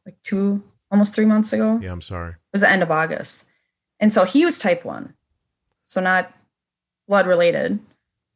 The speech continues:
Speaker 1: but the other family member, I have no other family members. Well, my cousin is actually, but, um,
Speaker 2: <laughs> Your cousin will be
Speaker 1: so yeah,
Speaker 2: thrilled to hear
Speaker 1: he,
Speaker 2: that.
Speaker 1: yeah. So, like,
Speaker 2: <laughs>
Speaker 1: <laughs> we're, yeah, he, so that is, I would say there is one on my mom's side, but as far as him,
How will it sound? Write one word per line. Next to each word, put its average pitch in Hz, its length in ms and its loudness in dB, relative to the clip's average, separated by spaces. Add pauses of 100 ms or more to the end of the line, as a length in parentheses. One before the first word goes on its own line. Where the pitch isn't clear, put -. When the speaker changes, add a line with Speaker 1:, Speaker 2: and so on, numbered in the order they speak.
(180)
Speaker 1:
but 180 120 0
the - 80 -4
other 180 180 4
family 185 320 0
member, 170 260 -2
I 165 60 -2
have 170 180 -2 (100)
no 175 160 0
other 180 160 4
family 175 260 -2
members. 170 680 0 (140)
Well, 185 100 0
my 175 60 0
cousin 170 340 0
is 165 200 -6
actually, 170 460 -6 (100)
but, 170 200 0 (560)
um, 170 440 0 (260)
Speaker 2:
<laughs> - 240 -18
Your 113 100 -4
cousin 95 280 -8
will 85 60 -8
be - 80 -8
Speaker 1:
so 226 100 2
yeah, 196 180 4
Speaker 2:
thrilled 202 100 -6
to 247 60 0
hear 240 160 0
Speaker 1:
he, 220 60 -4
Speaker 2:
that. 220 160 -2
Speaker 1:
yeah. 196 320 0 (100)
So, 233 280 2
like, - 260 2 (100)
Speaker 2:
<laughs> 254 300 -2 (340)
Speaker 1:
<laughs> - 160 -12
we're, 262 360 2 (280)
yeah, 156 280 0
he, 240 320 0
so 233 140 2
that 214 180 4
is, 185 340 -2
I 185 140 2
would 180 180 2
say 151 160 -2
there 160 140 0
is 165 120 -4
one 165 400 -6
on 175 100 -2
my 170 100 -2
mom's 160 320 -4
side, - 320 -6
but - 320 -4
as 185 120 -2
far 180 160 4
as 170 140 -2
him, 170 680 0